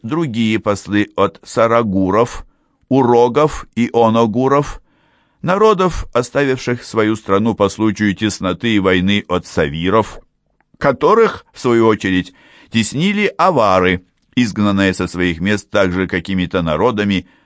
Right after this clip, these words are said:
жившими на берегах океана. Историк Приск – передавая это сведение, не указывает места, где передвигались эти народы.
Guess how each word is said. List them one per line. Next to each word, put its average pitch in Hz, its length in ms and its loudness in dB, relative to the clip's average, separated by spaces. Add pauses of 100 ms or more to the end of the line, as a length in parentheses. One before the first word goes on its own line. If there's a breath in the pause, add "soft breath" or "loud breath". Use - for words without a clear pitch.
(100)
жившими 98 500 0
на 95 140 0
берегах 90 580 -2
океана. 90 720 0 (1040)
Историк 101 680 -2
Приск – - 560 -4 (440 soft breath)
передавая 90 680 0
это 117 180 -2
сведение, 123 680 -2 (340)
не 135 140 0
указывает 147 720 0
места, 120 400 -2
где 92 340 -2
передвигались 90 840 -2
эти 85 180 -6
народы. 64 540 -8